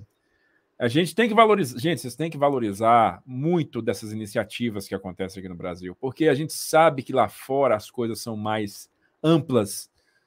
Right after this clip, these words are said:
são mais robustas, mas a gente, algumas pessoas, entre essas pessoas, está aqui, ó, meu amigo Eric Apolinário, tá criando esse tipo de coisa aqui no Brasil. A gente tem que dar muito suporte pra essas iniciativas, gente.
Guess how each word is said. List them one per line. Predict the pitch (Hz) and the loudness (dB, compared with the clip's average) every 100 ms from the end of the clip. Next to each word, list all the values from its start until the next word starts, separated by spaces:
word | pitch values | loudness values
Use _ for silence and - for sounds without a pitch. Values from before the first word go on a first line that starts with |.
| _ _ | _ _
são | - - 123 | -18 -8 -6
mais | 120 123 127 123 - | -2 0 0 -2 -6
robustas, | 107 127 127 156 151 - - - - _ _ _ _ _ _ _ | -4 -4 0 0 -2 -8 -20 -20 -20 _ _ _ _ _ _ _
mas | - 117 | -10 -2
a | 123 | -2
gente, | 113 156 196 196 208 214 - _ _ _ _ _ _ | -2 -2 -2 -2 -4 -4 -6 _ _ _ _ _ _
algumas | _ 110 107 147 160 | _ -10 -6 -4 -4
pessoas, | - 147 - 135 139 120 | -6 -6 -2 0 0 -2
entre | 131 160 143 | -6 -6 -8
essas | - 127 | -8 -12
pessoas, | - 117 - 117 120 | -12 -14 -8 -4 -4
está | 110 - | -4 -4
aqui, | 120 - 143 | -4 -4 -2
ó, | 123 90 - _ _ | 0 0 -6 _ _
meu | 107 107 | -12 -6
amigo | 104 107 107 113 | -4 -4 -6 -2
Eric | 110 120 117 | 0 0 0
Apolinário, | 107 - 117 98 90 92 113 - _ _ _ _ _ _ _ _ | -2 -2 -6 -6 -6 -6 -8 -14 _ _ _ _ _ _ _ _
tá | - 127 - _ | -6 -6 -6 _
criando | 180 180 131 185 202 147 | -4 0 4 6 6 4
esse | - | 0
tipo | - 127 | -6 -8
de | 123 | -8
coisa | 113 127 107 | -2 -2 -2
aqui | 104 | -8
no | 98 | -6
Brasil. | 101 90 98 | -4 -4 -6
A | |
gente | 95 120 - | -8 -8 -10
tem | 135 | -12
que | 131 | -4
dar | 135 | -2
muito | 123 147 - | -2 -6 -10
suporte | - - 135 156 143 - | -12 0 8 8 8 0
pra | 135 | -8
essas | 135 127 | -8 -10
iniciativas, | 135 127 139 117 - 156 147 120 | -10 -6 -4 -6 -6 -6 -4 -6
gente. | 120 95 - | -6 -8 -14